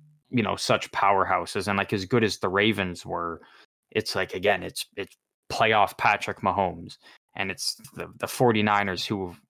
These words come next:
have been basically unstoppable ever since, uh, Brock Purdy came in for them.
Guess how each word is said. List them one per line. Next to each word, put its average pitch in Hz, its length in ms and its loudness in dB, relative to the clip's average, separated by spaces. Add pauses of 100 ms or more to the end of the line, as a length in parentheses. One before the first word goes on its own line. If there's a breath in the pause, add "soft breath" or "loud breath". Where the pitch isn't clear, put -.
have 95 280 -4
been 87 400 -2 (720)
basically 123 400 2
unstoppable 92 1040 0
ever 95 240 -2
since, - 640 -10
uh, 92 220 -4 (320)
Brock 110 420 2
Purdy 95 300 -4
came 85 260 -8
in 85 220 -14
for - 200 -20
them. 87 260 -12